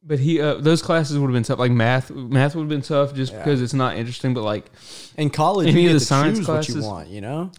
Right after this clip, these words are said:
Speaker 1: any of the science classes, the history classes, uh, English. I mean, look, we've been speaking English our whole fucking life. We don't need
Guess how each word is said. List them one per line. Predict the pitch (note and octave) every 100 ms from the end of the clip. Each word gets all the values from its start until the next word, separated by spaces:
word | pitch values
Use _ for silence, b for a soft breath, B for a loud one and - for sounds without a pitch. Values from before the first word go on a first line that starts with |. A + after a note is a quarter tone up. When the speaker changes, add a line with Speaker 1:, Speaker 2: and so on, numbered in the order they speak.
| _ _ -
Speaker 1:
any | C#3+ D3+
of |
the | C#3
science | - C3 B2+ B2+
classes, | - C3 B2 A#2+ G#2+
the |
history | - C3+ C3 - C3
classes, | C3 A#2+ B2+ - - b b b b b -
uh, | C3 A2 - - D3 _ _ _ _ _ -
English. | D#3 E3+ F3 E3 -
I |
mean, | C#3+ C3+
look, | A2+ G2+
we've | C3+
been | B2+
speaking | B2 B2+ A2+ B2
English | A#2+ A2+
our | A2+
whole | A2+ A2
fucking | A#2+ A2 G#2+
life. | G#2+ G#2 -
We | B2+
don't | A#2
need | A#2 A#2